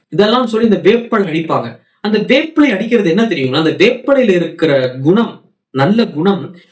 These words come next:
அதை நம்ம மூஞ்சி நேர் இப்படி வீசும் பொழுது அங்க இருக்கிற ஆறாவா அதை விலக்கி கொண்டு போயிடும்.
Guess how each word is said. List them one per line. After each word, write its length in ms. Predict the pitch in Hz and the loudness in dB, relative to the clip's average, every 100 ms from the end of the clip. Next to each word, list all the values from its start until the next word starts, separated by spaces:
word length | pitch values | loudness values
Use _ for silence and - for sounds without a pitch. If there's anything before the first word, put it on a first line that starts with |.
| _ | _
அதை 200 | 151 175 | -2 0
நம்ம 180 | 175 156 | 0 -2
மூஞ்சி 360 | 151 247 233 185 | 0 0 0 0
நேர் 180 | 190 233 | 0 0
இப்படி 180 | 156 | 0
வீசும் 380 | 151 247 - 190 | 2 2 4 0
பொழுது 460 | 139 139 175 233 - - - | 0 -2 2 2 -2 -12 -6
அங்க 240 | 160 165 | 0 2
இருக்கிற 260 | 196 233 214 | 2 2 0
ஆறாவா 720 | 190 147 180 233 233 170 180 | -2 -6 -4 -4 -4 -4 -2
அதை 180 | 202 156 | -2 -2
விலக்கி 380 | 156 196 202 185 | 0 0 -2 -2
கொண்டு 280 | 170 170 | -2 -2
போயிடும். 300 | 175 135 - | -4 -8 -10